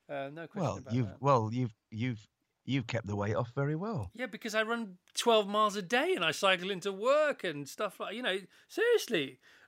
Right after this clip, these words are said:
Speaker 1: Um, yeah, my sauna's on.
Speaker 2: You're the new, you're the new Chris Moyles.
Speaker 1: Yeah, that's what it is. Yeah, yeah.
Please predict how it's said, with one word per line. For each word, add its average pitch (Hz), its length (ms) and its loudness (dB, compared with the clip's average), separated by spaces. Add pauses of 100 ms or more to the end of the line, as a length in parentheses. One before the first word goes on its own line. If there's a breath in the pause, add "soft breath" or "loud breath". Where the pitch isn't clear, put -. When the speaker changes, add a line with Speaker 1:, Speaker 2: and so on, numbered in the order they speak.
Speaker 1:
Um, 185 520 0 (120)
yeah, 185 200 -4
my 156 100 -2
sauna's 190 340 0
on. 151 60 2
Speaker 2:
You're 139 100 6
the 127 120 6
new, 123 260 4 (120)
you're 135 140 6
the 123 120 6
new 120 180 4
Chris 120 320 2
Moyles. 113 560 -2 (160)
Speaker 1:
Yeah, 120 120 0
that's 131 220 0
what 123 100 -4
it 113 100 -6
is. 117 240 -4
Yeah, 120 220 -6 (280)
yeah. 117 180 -8